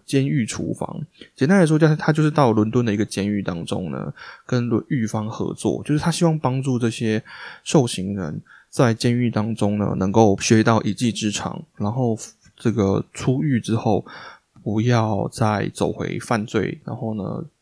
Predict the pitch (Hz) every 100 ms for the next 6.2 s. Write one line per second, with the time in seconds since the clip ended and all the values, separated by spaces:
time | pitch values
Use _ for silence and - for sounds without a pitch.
0 | _ - - 104 110 131 117 117 113 110
1 | 110 - 107 107 107 101 - 107 85 -
2 | 101 - - - - - 104 - - -
3 | - - 160 - 147 160 131 - - -
4 | _ 139 135 131 127 127 117 98 113 110
5 | 113 120 95 95 - 107 - 104 101 104
6 | 95